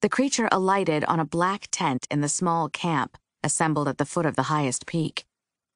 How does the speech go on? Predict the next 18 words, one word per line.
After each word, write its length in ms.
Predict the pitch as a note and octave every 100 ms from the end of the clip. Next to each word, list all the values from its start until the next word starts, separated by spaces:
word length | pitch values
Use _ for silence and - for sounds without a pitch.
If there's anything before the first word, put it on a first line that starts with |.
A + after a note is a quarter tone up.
| _ _ _ _ _ _ D#3+
Drawn 360 | F#3 F3+ F3+
by 120 | D#3+
the 100 | D3+
familiar 540 | D3 E3 E3+ F3 E3+ D#3
scrape 420 | - - F3 E3
of 140 | C#3+
talons 500 | - F3 E3+ D#3+ C#3+
against 380 | D3 D#3+ D#3 -
canvas, 580 | - F3+ E3+ D#3 C#3 - - _ _ _ _
a 80 | G3+
horned 600 | D#3+ A3+ A#3+ B3+ B3+ A#3+
woman 560 | G#3 F#3+ F3+ C#3+ C#3+ D3
with 160 | D#3+
silver 540 | - - G3 G3 F#3+ F3
hair 500 | D3+ E3+ D3+ C3 D3+ _ _
and 140 | -
a 40 | D3+
smooth, 540 | - - G3 G#3 G3+